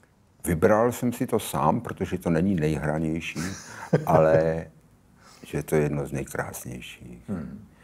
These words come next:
Speaker 1: Je to jedno z nejkrásnějších děl, který Dvořák napsal. Nenapsal to původně pro orchestr, napsal to pro klavír a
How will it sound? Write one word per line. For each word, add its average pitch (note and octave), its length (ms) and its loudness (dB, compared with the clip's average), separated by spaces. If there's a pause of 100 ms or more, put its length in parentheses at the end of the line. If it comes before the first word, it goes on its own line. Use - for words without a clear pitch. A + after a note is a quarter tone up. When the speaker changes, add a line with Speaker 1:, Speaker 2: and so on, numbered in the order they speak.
(440)
Speaker 1:
Je D#2 100 0
to D#2 160 0
jedno D2 240 0
z - 80 -6
nejkrásnějších A2 920 0
děl, F2 460 4 (920)
který F2 280 0
Dvořák D#2 340 -2
napsal. E2+ 580 -4 (480)
Nenapsal D#2+ 640 2
to D#2+ 120 -4
původně D2 380 -4
pro - 220 -4
orchestr, - 460 -6
napsal D#2+ 300 -6
to E2+ 120 -10
pro - 180 -12
klavír E2 480 -6 (1080)
a D3 460 2